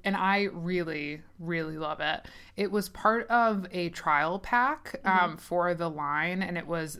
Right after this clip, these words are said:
Speaker 1: the vitamin C serum that I had been using, and then this nice banana eye cream that has a whole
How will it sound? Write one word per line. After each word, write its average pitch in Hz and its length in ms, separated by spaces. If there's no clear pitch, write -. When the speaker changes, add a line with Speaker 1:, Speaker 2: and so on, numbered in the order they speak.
Speaker 1:
the 160 460
vitamin 180 380
C 185 160
serum 170 380
that 156 180
I 160 140
had 160 260
been 170 160
using, 156 580
and 160 200
then 151 160
this 151 180
nice 170 260
banana 151 840
eye 151 160
cream 240 540
that 185 160
has 190 220
a 180 60
whole 208 680